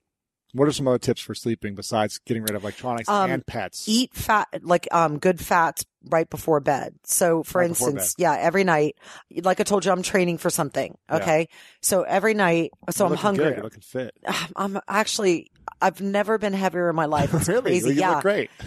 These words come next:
Speaker 2: Thank you. I feel good. But what happens is, like, your face fills out when you
Speaker 1: Mm.
Speaker 2: gain weight, but, you know, so does your ass.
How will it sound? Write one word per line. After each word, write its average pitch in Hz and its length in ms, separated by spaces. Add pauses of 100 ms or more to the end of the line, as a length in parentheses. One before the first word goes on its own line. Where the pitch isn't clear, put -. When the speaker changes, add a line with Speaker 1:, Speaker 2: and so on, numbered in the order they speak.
(120)
Speaker 2:
Thank 208 240
you. 160 120
I 190 140
feel 320 300
good. 156 520
But - 220
what 185 320
happens 220 420
is, 180 200
like, 170 160
your 180 80
face 196 420
fills 220 340
out 220 280
when 214 100
you 220 60
Speaker 1:
Mm. 226 40
Speaker 2:
gain 226 260
weight, 226 420
but, 160 240
you 165 80
know, 151 100
so 160 180
does 165 140
your 151 140 (180)
ass. - 500